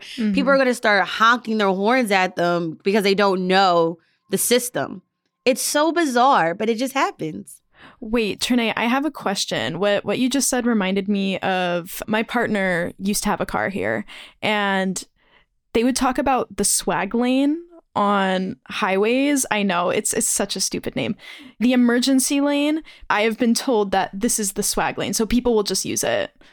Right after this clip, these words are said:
Speaker 2: on the highways if they just have decided
Speaker 1: I've
Speaker 2: this is
Speaker 1: never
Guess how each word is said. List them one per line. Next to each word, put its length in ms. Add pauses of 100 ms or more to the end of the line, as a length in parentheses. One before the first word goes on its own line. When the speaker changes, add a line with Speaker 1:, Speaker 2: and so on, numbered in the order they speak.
(480)
Speaker 2:
on 140
the 100
highways 640
if 140
they 100
just 380
have 180
decided 560
Speaker 1:
I've 60
Speaker 2:
this 80
is 60
Speaker 1:
never 100